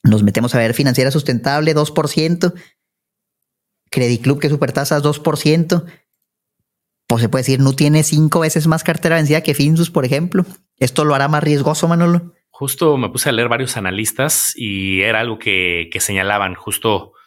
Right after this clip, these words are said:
Speaker 2: la, hay dos temas que señalan mucho la evaluación actual, pero ese es otro tema que tocaremos a-, adelante, y pues que habría que darle seguimiento justamente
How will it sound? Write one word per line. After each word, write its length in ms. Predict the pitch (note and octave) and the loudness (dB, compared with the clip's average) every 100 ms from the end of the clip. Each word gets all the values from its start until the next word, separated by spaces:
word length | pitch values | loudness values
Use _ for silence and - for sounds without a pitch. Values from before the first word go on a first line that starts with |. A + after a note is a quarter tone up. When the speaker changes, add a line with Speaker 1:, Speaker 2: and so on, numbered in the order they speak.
| _ _ _ | _ _ _
Speaker 2:
la, 520 | F#2 F2 E2+ D#2+ E2 - - - | -8 -6 -6 -8 -10 -12 -14 -6
hay 200 | A2+ C3 | -4 -2
dos 180 | C3+ - | -4 -2
temas 280 | C3 C#3 | -2 -2
que 100 | - | -4
señalan 280 | - G#2 A2 | -4 -2 -4
mucho 220 | A2+ A2+ | -4 -2
la 60 | B2 | -2
evaluación 440 | F#2 F2+ F#2 C3 | -2 -4 -6 -4
actual, 320 | C3 - B2 B2+ | -4 -2 -2 -2
pero 160 | F2 | -6
ese 140 | F2+ - | -6 -8
es 140 | - | -10
otro 280 | - G2 G2 | -10 -6 -6
tema 200 | G#2 G2 | -4 -4
que 80 | F#2 | -6
tocaremos 380 | F#2+ F#2+ F#2+ G2+ | -4 -4 -4 -4
a-, 40 | |
adelante, 640 | G2 G2 F#2+ A2+ A#2+ D#3+ _ - - - | -6 -4 -2 -2 -4 -8 _ -20 -20 -6
y 120 | A2 | -4
pues 160 | - - | -4 -4
que 60 | |
habría 200 | A#2 B2+ | -2 0
que 140 | C#3 C3 | 0 0
darle 340 | C3 C3 B2+ | 0 0 -2
seguimiento 560 | - A2+ A2 B2+ B2 A2+ | 0 -2 0 -2 -2 -4
justamente 800 | B2 - A2 A2+ A#2 C3+ D3+ | -2 -2 -2 -2 -2 -4 -6